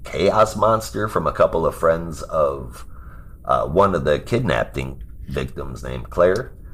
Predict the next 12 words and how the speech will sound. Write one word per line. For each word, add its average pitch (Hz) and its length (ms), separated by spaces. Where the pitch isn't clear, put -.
When 90 240
Barbara 110 300
Starr - 540
<coughs> - 0
nagged 95 300
him 95 220
about 78 320
using 85 300
his 69 160
brain 80 560
for 71 160
college 67 580